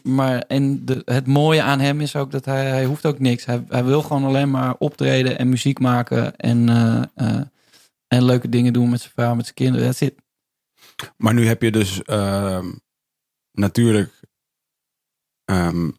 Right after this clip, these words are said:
Speaker 2: usual suspects, als in contemporary usual suspects, zoals, eh, Jack Chirac en Young Felix en, ehm, Spanker.
Speaker 1: Ja, shout-out naar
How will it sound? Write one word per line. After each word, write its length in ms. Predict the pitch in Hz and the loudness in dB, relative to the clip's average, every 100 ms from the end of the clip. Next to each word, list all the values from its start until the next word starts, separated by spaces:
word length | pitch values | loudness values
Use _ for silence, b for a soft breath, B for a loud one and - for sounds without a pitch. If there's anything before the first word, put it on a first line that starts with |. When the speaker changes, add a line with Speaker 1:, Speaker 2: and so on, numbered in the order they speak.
| _ | _
Speaker 2:
usual 440 | 85 104 127 110 | 2 4 4 0
suspects, 680 | 95 98 - 92 87 - - | -2 -2 -2 -2 -4 -8 -8
als 240 | 98 87 85 | -4 -4 -2
in 280 | 98 85 | -4 -4
contemporary 720 | 85 90 85 113 113 95 87 87 | -2 0 2 2 2 2 4 4
usual 280 | 87 87 | 2 0
suspects, 480 | 80 92 85 82 78 | -2 -2 -2 -4 -4
zoals, 480 | - 85 80 - - | 0 2 2 -2 -6
eh, 240 | - 82 80 | -2 0 0
Jack 180 | 76 82 | 0 -2
Chirac 400 | - 82 80 85 | 0 0 0 -2
en 140 | 80 82 | 0 2
Young 220 | 82 76 | 2 0
Felix 500 | - 78 80 76 - | 0 0 0 -2 -8
en, 460 | - 82 76 76 - | -6 -2 -2 -4 -4
ehm, 320 | 78 76 73 71 _ _ _ _ _ _ - | -4 -2 -4 -8 _ _ _ _ _ _ -20
Spanker. 540 | - 76 76 110 135 _ _ | -6 -4 0 -2 -2 _ _
Speaker 1:
Ja, 240 | - 139 - | 2 2 2
shout-out 500 | - 113 113 117 110 | -2 0 2 2 0
naar 160 | 117 113 | 0 2